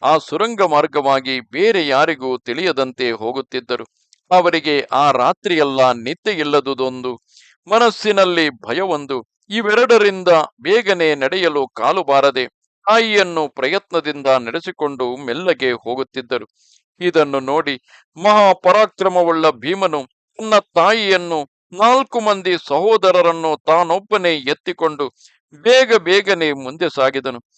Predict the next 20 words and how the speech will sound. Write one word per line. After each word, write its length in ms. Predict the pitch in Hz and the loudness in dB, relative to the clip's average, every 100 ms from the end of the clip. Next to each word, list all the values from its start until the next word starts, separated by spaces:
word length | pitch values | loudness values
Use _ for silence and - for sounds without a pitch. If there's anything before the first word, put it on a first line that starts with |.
| _ _ _ _ 220 | _ _ _ _ -2
ಕುಂತಿಯನ್ನು 600 | 233 208 202 185 180 160 | 0 -2 0 0 0 -4
ಹೆಗಲ 360 | 139 135 170 220 | -2 -2 0 0
ಮೇಲೆ 280 | 170 160 151 131 | 0 0 0 0
ಏರಿಸಿಕೊಂಡನು. 720 | 143 170 151 151 147 143 127 - _ _ _ | -2 -2 -8 -6 -4 -4 -6 -16 _ _ _
ನಕುಲ 380 | 180 233 247 240 220 | 0 0 2 2 2
ಸಹದೇವರಿಬ್ಬರನ್ನು 1200 | - 196 226 220 190 185 185 170 196 185 170 160 151 - | 2 0 4 4 2 0 -2 0 2 2 0 -2 -2 -2
ತೊಡೆಯ 280 | 151 208 196 | -2 0 0
ಮೇಲೆ, 280 | 160 156 139 - | 0 -2 -2 -4
ಅಂದರೆ 300 | 175 175 147 | -2 -2 -2
ಸೊಂಟದ 460 | - 185 220 190 | -2 -4 -2 0
ಮೇಲೆ 300 | 170 160 151 139 123 | 2 2 0 -2 -2
ಏರಿಸಿಟ್ಟುಕೊಂಡನು. 920 | 170 190 156 - 151 147 143 139 123 _ _ _ _ _ | -4 -4 -8 -8 -6 -6 -4 -6 -6 _ _ _ _ _
ತನ್ನ 200 | 233 233 233 185 | 0 2 0 2
ಎರಡು 320 | 180 240 240 220 | 4 4 4 2
ಕೈಗಳಿಂದ 640 | - 185 226 214 190 180 170 165 127 | 2 0 2 0 0 0 2 2 2
ಧರ್ಮರಾಜನನ್ನು 920 | 135 214 233 226 240 226 208 190 175 156 | -2 2 2 4 4 2 2 0 -2 -2
ಅರ್ಜುನನನ್ನು 720 | 139 180 220 202 180 165 156 143 131 | -2 -2 -2 0 0 0 -4 -4 -4
ಎತ್ತಿಕೊಂಡು 560 | 139 - 175 156 147 | -4 -6 -4 -4 -2
ಹೊರಟನು. 420 | 131 135 139 123 123 _ - _ _ _ _ _ _ _ _ | -2 -2 -2 -6 -10 _ -20 _ _ _ _ _ _ _ _
ದಾರಿಯಲ್ಲಿ 600 | 170 180 175 170 165 160 | 4 6 4 2 2 0